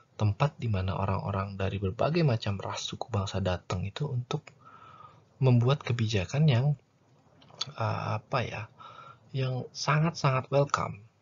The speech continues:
gitu loh. Jadi, eh,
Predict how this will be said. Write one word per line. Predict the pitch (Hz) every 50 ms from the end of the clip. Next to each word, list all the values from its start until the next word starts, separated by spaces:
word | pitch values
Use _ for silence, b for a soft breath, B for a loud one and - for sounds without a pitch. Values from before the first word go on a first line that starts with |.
| _ _ _ _ _ _ - -
gitu | - - - - -
loh. | - - - - - - - B B B B B B B B B _ _ -
Jadi, | 113 110 135 151 - - - _ _ _ - - _ _
eh, | - 120 120 120 117 117 113 113 113 110 110 110